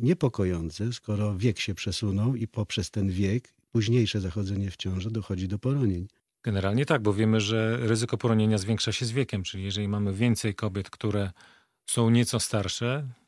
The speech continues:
Speaker 2: niż kiedyś, możemy się spodziewać większego odsetka poronień. Tym niemniej jakby ogólna liczba kobiet zachodzących w ciąży jest mniejsza, więc pewnie tak jak pan zauważył, poronień może być podobna liczba.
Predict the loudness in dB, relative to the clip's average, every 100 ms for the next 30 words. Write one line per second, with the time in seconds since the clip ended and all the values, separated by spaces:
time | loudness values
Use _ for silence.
0 | -4 0 0 0 -4 -8 -4 -2 -2 -4
1 | -4 0 0 0 -4 -2 -2 -2 -2 -2
2 | -2 -2 -4 -4 -6 -4 -2 2 2 0
3 | -4 -14 -20 _ _ 2 4 6 4 0
4 | 0 0 -2 -10 -12 -6 0 2 4 4
5 | 4 2 0 0 -2 -2 -2 -2 -4 -4
6 | -8 -6 -4 -2 -2 0 4 4 4 0
7 | -4 -8 -6 -4 -2 -2 -4 -8 -8 -6
8 | -6 -6 -8 -8 -8 -6 -6 -6 -8 -10
9 | -12 -18 _ _ _ -8 -6 -8 -6 -2
10 | 0 0 0 -4 -6 -8 -12 -14